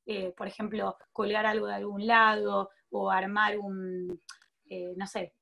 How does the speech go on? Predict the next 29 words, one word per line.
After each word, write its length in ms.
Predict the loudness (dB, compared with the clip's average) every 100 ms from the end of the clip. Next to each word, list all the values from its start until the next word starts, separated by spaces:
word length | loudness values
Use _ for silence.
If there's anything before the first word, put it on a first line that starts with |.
| _ -8
eh, 120 | -4
algo 400 | 0 4 4 4
que 80 | 0
hay 100 | 0
que 100 | -2
resolver 360 | -4 -4 0
en 100 | 2
el 60 | 0
momento, 380 | 0 2 4 4
hasta, 320 | 2 -4 -6
por 120 | -6
ejemplo, 280 | -8 -6 -2
una 180 | -2 -2
publicidad, 720 | -4 -4 -6 -6 0 6 8
hay 120 | 6 2
que 120 | -8
mojar 400 | -10 -8 -6 -6
el 140 | -6 -2
vaso 360 | -2 -2 -10
para 180 | -10 -12
que 100 | -14
parezca 380 | -14 -12 -8 -8
que 100 | -8 -12
la 140 | -10
bebida 340 | -10 -8 -8
la 80 | -8
acaban 360 | -8 -6 -8 -8
de 100 | -18
tomar 680 | -10 0 2 4 0 -4